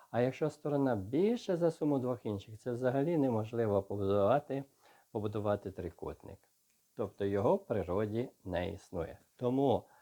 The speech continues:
друга відповідь, друга відповідь помилкова. Тобто другий випадок не існує, неможливо побудувати такий трикутник от із, е, сторонами, що відносяться як два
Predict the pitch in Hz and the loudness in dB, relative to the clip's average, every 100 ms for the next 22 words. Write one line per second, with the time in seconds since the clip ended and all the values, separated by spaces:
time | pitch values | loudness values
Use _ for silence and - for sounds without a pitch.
0 | - - 117 156 117 101 98 131 190 - | -20 -4 4 6 6 2 2 2 2 0
1 | 110 78 - _ _ _ _ - 120 110 | -2 -2 -8 _ _ _ _ -4 0 0
2 | 98 80 90 98 _ 117 165 156 113 139 | 0 -4 -10 -10 _ 2 4 4 2 0
3 | 131 110 107 101 98 101 - 107 - 104 | -2 0 2 2 2 -2 -6 -8 -8 -12
4 | 101 131 117 101 98 - 175 147 98 - | -4 0 2 2 0 0 0 2 0 -2
5 | - - - - 123 156 185 180 - 160 | -20 -20 -20 -2 2 6 6 4 0 2
6 | 160 113 117 131 151 165 175 127 117 107 | 4 4 4 4 4 4 4 4 2 -2
7 | 110 101 98 101 165 170 160 120 - 110 | 0 0 2 4 2 0 -2 -4 -4 -4
8 | 90 87 - 123 156 180 190 _ _ _ | -4 -4 0 0 2 -2 -4 _ _ _
9 | - 110 139 - 113 - - 113 95 87 | -2 0 0 0 -4 -4 -10 -2 0 2
10 | 82 85 131 - - 113 104 117 143 180 | 2 0 -4 -18 -2 2 4 4 2 -2
11 | - 101 85 92 117 - - 92 - 85 | -4 -4 -2 -2 -2 -4 -4 -4 -4 -2
12 | 85 107 | 0 -2